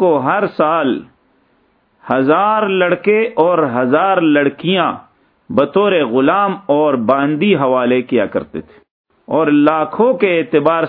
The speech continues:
سے جزیہ ادا کیا کرتے تھے۔ یہ مسلمانوں کی ترقی اور عروج کا وہ وقت تھا جسے آج کل کے جغرافیہ کے طالب علم بھی، معاشرتی علوم کے طالب علم بھی نہیں جانتے اور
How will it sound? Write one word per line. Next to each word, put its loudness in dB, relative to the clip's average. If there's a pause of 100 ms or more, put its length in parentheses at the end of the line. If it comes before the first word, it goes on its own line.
سے 0 (120)
جزیہ 2 (100)
ادا 2 (100)
کیا 0
کرتے -8
تھے۔ -20 (1000)
یہ 0
مسلمانوں 2
کی -2 (120)
ترقی 0 (180)
اور 0
عروج 2
کا 2 (100)
وہ 0
وقت -2
تھا 0 (520)
جسے 0 (400)
آج -2
کل 0 (100)
کے 2
جغرافیہ 0 (120)
کے -2 (100)
طالب 0
علم 2
بھی، 0 (460)
معاشرتی 0
علوم 2
کے -2
طالب 2
علم 2
بھی 2 (440)
نہیں 0
جانتے 0 (360)
اور 0